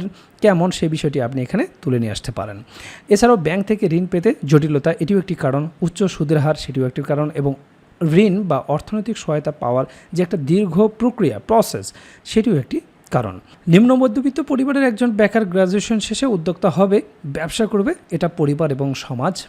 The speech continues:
মানতে চায় না।" এটি কিন্তু একদম খাঁটি সত্য কথা। বাবা মা মনে করে, সমাজ মনে করে যে পড়াশোনা শেষ করে ছেলে চাকরি করবে, সরকারি চাকরি করবে, তা না করে ব্যবসা করছে, এই বিষয়টি পরিবার এবং সমাজে এখনও সমাদৃত নয় বা গৃহীত নয়। এটা অনেক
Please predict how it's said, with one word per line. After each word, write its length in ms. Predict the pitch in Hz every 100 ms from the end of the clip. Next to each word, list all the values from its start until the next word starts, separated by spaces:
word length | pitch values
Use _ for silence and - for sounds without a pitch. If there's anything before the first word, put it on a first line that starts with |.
| 151
মানতে 360 | 143 139 120
চায় 220 | 120 113
না।" 100 | 104 -
এটি 160 | - 247
কিন্তু 220 | 277 269
একদম 280 | 220 269 254 - - _
খাঁটি 300 | - 240 220
সত্য 340 | - 165 - 123
কথা। 300 | 107 - 101 98 _ -
বাবা 240 | 180 226
মা 120 | 233
মনে 220 | 233 208 214
করে, 220 | 208 214
সমাজ 440 | - 143 175 175
মনে 200 | 165 170
করে 240 | 165 165 170 - - _
যে 80 | 143
পড়াশোনা 420 | 127 143 - 175
শেষ 260 | - 165 -
করে 200 | 170 160
ছেলে 300 | 160 151 147
চাকরি 380 | - 147 202
করবে, 280 | 196 170 165
সরকারি 400 | 160 135 139 165
চাকরি 280 | 170 160 156
করবে, 260 | 151 151 147
তা 180 | 131
না 120 | 147 156
করে 160 | 156
ব্যবসা 300 | 131 117 -
করছে, 360 | 156 165 - 247 - _ -
এই 120 | 262
বিষয়টি 360 | 226 247 269 320
পরিবার 320 | - 175 180 160
এবং 160 | 170
সমাজে 400 | - 131 131 165
এখনও 360 | 254 123 143 240 - -
সমাদৃত 520 | - 180 160 147 143 147
নয় 240 | 165 320
বা 160 | 175 143
গৃহীত 360 | 131 131 127
নয়। 280 | 117 139 107 - - _
এটা 160 | 226 196
অনেক 260 | 156 147